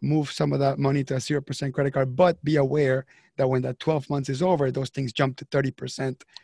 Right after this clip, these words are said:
or something like that. So only if you, if you can foresee being able to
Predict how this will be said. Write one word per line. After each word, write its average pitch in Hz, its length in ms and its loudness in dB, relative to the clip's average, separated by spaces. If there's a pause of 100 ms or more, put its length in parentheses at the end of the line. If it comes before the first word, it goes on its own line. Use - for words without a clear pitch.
(120)
or 131 80 -2
something 131 300 -2
like 127 160 -4
that. 135 240 0
So - 140 -8 (260)
only 156 380 4
if 131 120 -8
you, 135 240 0 (320)
if - 160 0
you 143 80 2
can 139 220 0
foresee 156 540 -2
being 135 240 -2
able 127 200 -2
to 123 140 -2